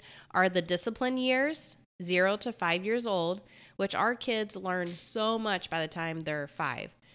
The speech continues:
The training years, five to twelve years old, the coaching years,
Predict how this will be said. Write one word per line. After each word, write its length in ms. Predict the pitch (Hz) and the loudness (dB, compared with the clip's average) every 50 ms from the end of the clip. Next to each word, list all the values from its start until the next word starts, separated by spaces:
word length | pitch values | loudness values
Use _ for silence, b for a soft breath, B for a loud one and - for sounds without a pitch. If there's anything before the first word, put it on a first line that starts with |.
| B B B - | B B B 2
The 120 | 190 185 | 4 4
training 540 | 180 - - 214 208 208 226 240 262 269 269 | 4 4 2 4 4 4 4 4 2 2 2
years, 580 | 262 254 262 262 262 262 277 294 - - - - _ - | 2 2 2 4 4 4 2 0 -2 -6 -12 -16 _ -8
five 400 | - - 196 175 180 196 214 214 | -2 2 2 4 4 2 2 0
to 100 | - 254 | -2 -6
twelve 360 | 254 - - 233 208 196 185 | -4 -2 0 2 2 2 2
years 260 | 190 185 175 170 165 - | 2 0 0 0 0 0
old, 360 | 156 143 139 143 175 208 226 - _ _ _ _ _ _ - - _ _ | 2 2 2 0 -2 -4 -8 -12 _ _ _ _ _ _ -20 -20 _ _
the 80 | - 180 | -4 -4
coaching 640 | - - - - 247 285 285 - - 220 185 170 165 | -4 -2 2 4 4 4 4 2 2 2 2 0 0
years, 680 | 170 160 151 147 139 135 135 139 170 202 - - - | 0 0 0 2 2 0 0 -2 -2 -4 -6 -8 -10